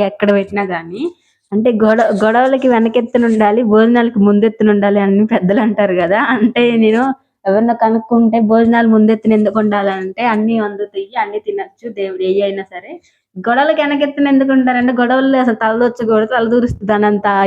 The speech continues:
ఇది ఇంకోటి ఉండదని చెప్పేవాళ్ళు పెద్దలు. So, so ఇంకా అందుకే నేను అది ఫాలో అయిపోతున్నా. మా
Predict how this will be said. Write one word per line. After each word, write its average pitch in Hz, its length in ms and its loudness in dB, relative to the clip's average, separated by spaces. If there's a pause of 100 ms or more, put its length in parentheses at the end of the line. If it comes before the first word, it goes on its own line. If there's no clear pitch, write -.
ఇది 208 140 2
ఇంకోటి 220 320 2
ఉండదని 214 360 0
చెప్పేవాళ్ళు 185 520 -2
పెద్దలు. 180 340 -6 (760)
So, 202 80 2 (840)
so - 60 -4
ఇంకా 294 220 0
అందుకే 285 260 0
నేను 269 240 0
అది 269 220 0
ఫాలో 240 220 0
అయిపోతున్నా. 226 500 0
మా 226 160 0